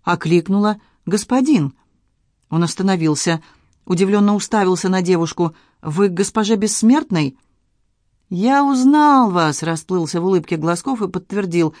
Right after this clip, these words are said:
"Да, к мадемуазель Бессмертной". "Ждите здесь, они сейчас выйдут".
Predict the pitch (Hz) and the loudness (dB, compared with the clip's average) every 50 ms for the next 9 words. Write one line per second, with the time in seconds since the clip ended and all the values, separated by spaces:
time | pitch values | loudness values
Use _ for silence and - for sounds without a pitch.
0 | _ _ - 160 190 202 190 190 196 196 - 208 208 190 190 190 185 175 196 220 | _ _ -6 -2 0 2 2 2 0 0 -2 -4 -4 -4 -2 -2 -2 0 0 0
1 | 214 214 226 - - 202 202 196 175 170 - - 190 185 185 185 _ _ _ _ | 0 0 -2 -2 -2 0 0 0 0 -2 -2 -2 -2 -2 -4 -4 _ _ _ _
2 | _ _ _ _ _ _ - - 143 131 131 147 151 143 - 175 170 156 175 226 | _ _ _ _ _ _ -12 -10 -10 -6 -4 -2 -2 -2 -2 -2 -2 -2 -2 -2
3 | 220 - 175 156 156 156 147 - 175 - 214 190 175 - 196 226 262 233 170 143 | -2 0 0 0 0 0 -2 -4 -4 -4 -4 -4 -4 -4 -4 -2 -2 -2 -2 -4
4 | 135 - - | -6 -8 -10